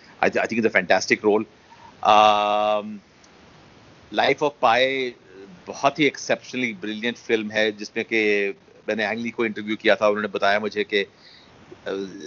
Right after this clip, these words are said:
जैसे इरफान का जो कैरेक्टर है, पूरी वॉइस ओवर इरफान की है, पर एंड में जो डायलॉग है इरफान का कि उसको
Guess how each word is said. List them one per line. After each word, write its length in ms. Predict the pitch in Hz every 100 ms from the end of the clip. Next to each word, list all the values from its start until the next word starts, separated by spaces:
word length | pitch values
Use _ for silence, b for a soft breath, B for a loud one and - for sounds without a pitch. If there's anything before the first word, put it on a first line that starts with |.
| 90 78 - -
जैसे 300 | - 107 139
इरफान 400 | 113 113 117 117
का 120 | 120
जो 100 | 120
कैरेक्टर 400 | 113 104 107 -
है, 120 | 110
पूरी 380 | 101 _ 113 135
वॉइस 320 | 117 104 120
ओवर 140 | 139 131
इरफान 320 | 120 117 113
की 100 | 120
है, 40 |
पर 120 | 120 120
एंड 220 | - 117
में 160 | 131 131
जो 80 | 120
डायलॉग 480 | 107 95 104 117 107
है 280 | 110 101 95
इरफान 440 | - 101 - 101
का 240 | 104 104 92 _ _ _ _ -
कि 120 | 107
उसको 380 | 104 - 120 107